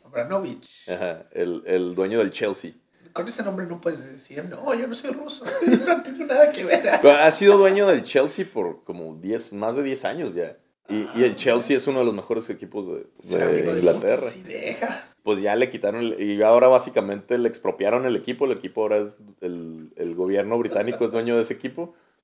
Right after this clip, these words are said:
Speaker 2: Y le detuvieron las cuentas completamente. Uno de los hombres más ricos del mundo.
Speaker 1: Y la idea es presionar a Putin a través de sus amigos.
Speaker 2: Es como si le cancelaran las cuentas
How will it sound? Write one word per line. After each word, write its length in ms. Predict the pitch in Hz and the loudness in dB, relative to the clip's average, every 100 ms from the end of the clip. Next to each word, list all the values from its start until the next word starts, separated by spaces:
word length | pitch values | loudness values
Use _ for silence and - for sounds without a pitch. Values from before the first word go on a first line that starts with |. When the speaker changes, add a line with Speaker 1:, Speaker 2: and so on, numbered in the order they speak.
| _ | _
Speaker 2:
Y 380 | 104 113 120 127 | -6 0 0 4
le 220 | 123 117 | 8 8
detuvieron 420 | 107 101 101 101 113 | 6 2 -2 0 -2
las 100 | - | -2
cuentas 300 | 117 165 - | -4 -4 -8
completamente. 500 | 90 98 110 123 _ _ _ - | -12 -14 -12 -16 _ _ _ -6
Uno 120 | 107 | 0
de 60 | 104 | 0
los 140 | 98 | 0
hombres 180 | 101 98 | -2 -2
más 100 | 104 | -2
ricos 220 | 98 107 | -2 -2
del 100 | 98 | -2
mundo. 300 | 92 113 117 - _ _ _ _ _ _ | -2 -4 -6 -8 _ _ _ _ _ _
Speaker 1:
Y 120 | 202 | -14
la 120 | 202 | -10
idea 240 | 151 147 156 | -8 -6 -4
es 160 | 156 - | -6 -10
presionar 460 | - 147 - 143 143 | -18 -20 -20 -10 -10
a 80 | 143 | -8
Putin 360 | 170 170 202 | -12 -12 -16
a 60 | 170 | -16
través 240 | - 147 | -16 -16
de 60 | 135 | -16
sus 180 | - 143 | -18 -18
amigos. 320 | 123 131 123 - _ _ | -18 -18 -18 -20 _ _
Speaker 2:
Es 60 | _ | _
como 180 | 135 127 | 4 4
si 120 | 120 | 2
le 120 | 107 | 0
cancelaran 520 | 101 95 98 98 113 | -2 -4 -2 -2 -2
las 120 | 107 | -4
cuentas 360 | - 92 95 110 | -4 -6 -4 -2